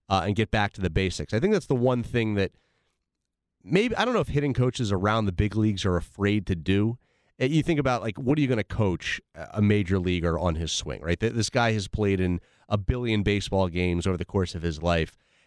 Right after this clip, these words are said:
and that swing is what got him to the big leagues. Once you get to the big leagues, it, it can be easy to, once you're going up against big league arms, again, maybe change your swing or lose your fundamentals, or you get, you develop a little hitch,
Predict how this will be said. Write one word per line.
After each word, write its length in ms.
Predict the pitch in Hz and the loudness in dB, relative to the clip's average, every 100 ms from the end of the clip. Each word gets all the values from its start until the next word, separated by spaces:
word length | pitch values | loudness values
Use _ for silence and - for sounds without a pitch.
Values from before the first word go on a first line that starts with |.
| _ | _
and 460 | 110 104 95 92 85 | -2 0 0 -2 -2
that 220 | 113 104 - | -2 -2 -4
swing 540 | - 113 113 104 98 | -8 0 0 0 -4
is 240 | - 101 95 | -6 -6 0
what 140 | 98 _ - | -2 _ -4
got 200 | 104 101 | -2 0
him 160 | 95 | 0
to 60 | 92 | 0
the 80 | 87 | 2
big 200 | 110 78 | 0 -2
leagues. 240 | 64 - _ _ _ _ _ _ _ _ - - | -10 -14 _ _ _ _ _ _ _ _ -14 -4
Once 340 | 98 185 - | 2 2 2
you 80 | 185 | -2
get 320 | 101 127 - | 0 -2 -2
to 120 | - | -2
the 100 | 101 | 0
big 220 | 90 90 85 | 2 0 0
leagues, 340 | 85 80 - | -2 -2 -6
it, 200 | - 110 | -8 -4
it 80 | 123 | -2
can 140 | 135 | 0
be 220 | 120 120 107 | 0 -2 -4
easy 440 | 139 143 120 117 107 | 0 0 2 0 0
to, 240 | - 104 | 0 0
once 220 | 98 113 110 | 2 0 0
you're 80 | |
going 180 | 104 101 | 0 0
up 80 | 95 | -2
against 240 | 90 87 | -2 -2
big 160 | - 85 | -2 -2
league 200 | 92 87 | 0 2
arms, 400 | 104 101 92 - _ _ _ _ - | 2 2 -2 -6 _ _ _ _ -4
again, 180 | 117 104 | -2 0
maybe 220 | 95 78 | -2 -4
change 400 | - 107 98 85 | -4 0 0 -2
your 100 | 85 | -4
swing 580 | - 123 131 131 123 101 | -2 0 2 2 2 2
or 100 | 92 | 2
lose 260 | 101 101 | 2 2
your 100 | 87 | -2
fundamentals, 760 | - 95 90 110 120 117 113 87 | -2 -2 2 2 2 2 0 0
or 60 | |
you 120 | 85 82 | -2 -2
get, 240 | 98 80 | -4 -2
you 100 | 98 | -4
develop 340 | 85 98 90 | 0 0 0
a 40 | 90 | 0
little 240 | 87 82 | 0 -2
hitch, 360 | 78 113 - | 0 -2 -2